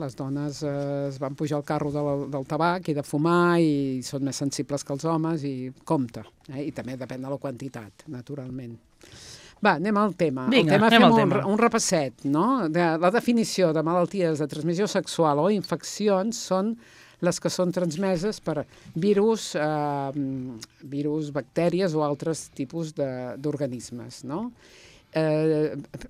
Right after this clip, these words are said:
Speaker 1: inicialment s-, s'acostumen a localitzar la zona genital,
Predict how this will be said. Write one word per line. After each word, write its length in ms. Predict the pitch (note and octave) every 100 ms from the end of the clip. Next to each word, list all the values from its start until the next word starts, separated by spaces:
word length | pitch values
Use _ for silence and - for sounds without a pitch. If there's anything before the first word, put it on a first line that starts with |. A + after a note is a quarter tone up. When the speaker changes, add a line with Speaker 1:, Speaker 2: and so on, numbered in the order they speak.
| B2+ - -
Speaker 1:
inicialment 600 | E3 D#3 - E3+ F#3 G#3
s-, 220 | - D#3+
s'acostumen 960 | C#3+ - D#3+ D#3 D3+ - - F3 G#3 G#3
a 120 | F3
localitzar 460 | E3+ E3 E3 D#3 F3+
la 80 | B2
zona 260 | C#3+ C3+ C#3
genital, 640 | C#3+ C#3+ C#3+ F#3 A#3